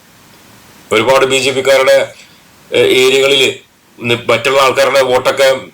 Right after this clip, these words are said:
പിന്നെ ക-, കട്ട് ചെയ്ത് കളഞ്ഞ് എത്ര പരാതിയുണ്ട്. അവിടെയൊക്കെ ബി ജെ പി ജയിച്ചിട്ടുണ്ട് ഇന്ത്യ, കേരളത്തിലടക്കം. ഇപ്പൊ മഹാരാഷ്ട്രയിലും അത് തന്നെ നടന്നു. അപ്പൊ ഇതൊരു ശീലമായി മാറിയിരിക്കുകയാണ് ഇന്ത്യക്കാർക്ക്.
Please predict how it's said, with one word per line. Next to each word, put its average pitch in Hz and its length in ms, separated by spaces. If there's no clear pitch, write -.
പിന്നെ 123 160
ക-, 120 300
കട്ട് 120 120
ചെയ്ത് 135 180
കളഞ്ഞ് 135 200
എത്ര 135 220
പരാതിയുണ്ട്. 139 460
അവിടെയൊക്കെ 127 240
ബി 131 100
ജെ 131 100
പി 139 80
ജയിച്ചിട്ടുണ്ട് 131 460
ഇന്ത്യ, 127 280
കേരളത്തിലടക്കം. 131 640
ഇപ്പൊ - 140
മഹാരാഷ്ട്രയിലും 127 520
അത് 135 280
തന്നെ 135 140
നടന്നു. 127 340
അപ്പൊ 170 140
ഇതൊരു 180 160
ശീലമായി 185 440
മാറിയിരിക്കുകയാണ് 147 500
ഇന്ത്യക്കാർക്ക്. 101 640